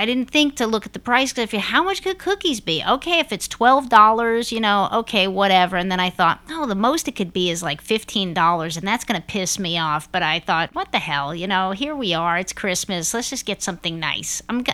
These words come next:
I'm gonna go all out today." I get this thing, I schlep this thing over to the counter, and I'm,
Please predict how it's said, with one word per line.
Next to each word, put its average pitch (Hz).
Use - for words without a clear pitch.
I'm 330
gonna 339
go 208
all 165
out -
today." -
I 294
get 359
this 339
thing, 247
I 208
schlep 277
this 349
thing 254
over 214
to 208
the 185
counter, 180
and 180
I'm, 175